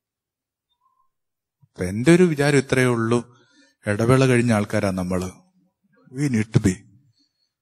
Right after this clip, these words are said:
real. We need to concentrate.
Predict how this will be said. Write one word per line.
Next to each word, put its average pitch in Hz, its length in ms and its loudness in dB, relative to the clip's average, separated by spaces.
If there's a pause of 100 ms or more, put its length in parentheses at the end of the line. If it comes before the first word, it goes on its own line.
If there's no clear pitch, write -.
(420)
real. 87 180 -2 (840)
We 170 60 2
need 120 160 -2
to - 100 -6
concentrate. 104 760 -6